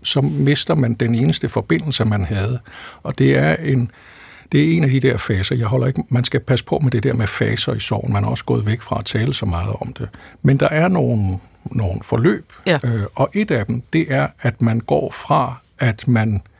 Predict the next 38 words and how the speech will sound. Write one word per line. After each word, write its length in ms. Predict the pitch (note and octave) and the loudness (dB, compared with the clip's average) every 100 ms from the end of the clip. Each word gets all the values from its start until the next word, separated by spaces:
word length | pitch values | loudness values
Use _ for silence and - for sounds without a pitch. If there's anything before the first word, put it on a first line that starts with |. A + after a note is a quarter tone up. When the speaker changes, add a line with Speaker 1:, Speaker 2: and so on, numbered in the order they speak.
| _ | _
Speaker 1:
fastholder 880 | - - D#3+ - - C#3 G#2+ G2+ G2 - _ _ _ _ _ | -12 0 0 0 0 0 0 -4 -8 -14 _ _ _ _ _
barnet 540 | A#2+ - C#3 B2+ A#2 A2+ | -4 -2 -2 -2 -2 -4
i 40 | - | -2
det 140 | A#2 | 0
her 160 | A2 B2+ | 2 0
tilfælde 580 | - A#2 G#2+ B2+ A#2 A2 | 0 0 0 -2 -2 -4
som 300 | - A2+ G2+ | -2 -2 0
det 140 | A2 | 2
nærværende. 720 | G#2+ A2+ C#3 D3+ A2+ F#2+ A2+ | 4 4 4 2 0 -4 -6
Man 140 | G#2 A2+ | -4 -2
har 220 | B2+ - - | -2 -4 0
billedet 420 | B2+ D3 E3+ C#3 | 2 2 0 -2
af 180 | B2 G#2 | -2 -2
hende 280 | C#3+ C3 A#2+ | 0 0 -2
eller 160 | A2+ | -2
ham, 280 | G#2 A#2 C3+ - - - - - - | 0 0 -2 -6 -16 -16 -18 -20 -2
øh, 360 | C3 A#2 A2 A2 | 2 4 4 2
man 200 | G#2+ G2+ | 2 0
har 260 | F#2+ F#2 F#2+ | 0 -2 -4
stemmen, 480 | - A2 B2+ D#3 | 0 2 4 2
man 160 | C#3 - | 2 0
har 320 | G2+ G2 - - - B2 | -4 -4 -8 -12 -4 2
duften, 600 | C3 - - C#3+ B2 G#2+ | 2 0 -4 0 0 0
man 140 | G#2+ | 0
har 160 | A#2 - | -2 -2
det 80 | A2+ | 0
hele 360 | A#2+ C#3+ G3+ - _ | 2 2 0 -4 _
nærværende. 640 | A#2 A2 C#3+ E3+ C3+ C3 C#3+ - - - - - _ _ _ - | 0 2 2 2 0 0 -4 -8 -20 -20 -20 -20 _ _ _ 0
Og 100 | C#3 | 2
på 120 | F3+ | 2
et 80 | D#3+ | 4
eller 220 | E3+ B2 | 4 2
andet 140 | C#3 | 0
tidspunkt, 640 | - D3 - - C#3 - | 0 0 -2 -2 -2 -2
så 140 | - D3 | -2 0
lægger 360 | D3 B2+ B2 B2+ | 2 2 0 0
man 260 | A2 A2 - | 2 0 -2
også 280 | A#2+ - | -4 -2